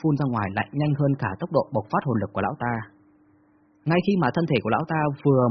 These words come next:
mới được gia tốc xong, đã đến một tốc độ mà bất cứ người tu hành nào cũng không thể cảm giác được, lưu lại vô số tàn ảnh trong không trung, thì một luồng ánh sáng màu đen đã quét trúng người lão.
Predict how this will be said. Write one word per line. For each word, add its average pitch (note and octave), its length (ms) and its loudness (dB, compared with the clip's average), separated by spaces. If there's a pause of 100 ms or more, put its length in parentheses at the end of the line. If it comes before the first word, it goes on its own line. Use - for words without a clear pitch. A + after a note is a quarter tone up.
mới A#2+ 180 2 (460)
được C3+ 240 0
gia D3+ 60 0 (100)
tốc G#3+ 120 -4
xong, D#3 240 -2 (440)
đã C3 140 2
đến A#2 160 0
một E3+ 140 2
tốc G3+ 140 -8
độ D3 120 4 (100)
mà A2 140 2
bất G3+ 120 0
cứ B2+ 140 0
người E3 200 2
tu D#3+ 160 -4
hành G#2+ 140 -2
nào G#2 180 0 (120)
cũng G3 160 -2
không F3 180 0
thể B2 100 2 (120)
cảm G2 160 -2
giác F3+ 220 -4
được, G2 140 -4 (600)
lưu G3+ 200 4
lại E3 240 2
vô F3 80 4 (100)
số C#3 80 0 (100)
tàn B2 140 0
ảnh G2+ 160 -4
trong C3+ 140 -6
không C#3 160 0
trung, D3 200 -2 (640)
thì B2+ 120 2 (240)
một A#2 140 2
luồng A2+ 280 2
ánh A#2 140 2
sáng E3+ 160 0
màu A#2 100 0
đen C3 260 2
đã B2+ 120 0 (140)
quét G3+ 180 0
trúng C3+ 160 -2
người A#2+ 140 2
lão. G2+ 200 -4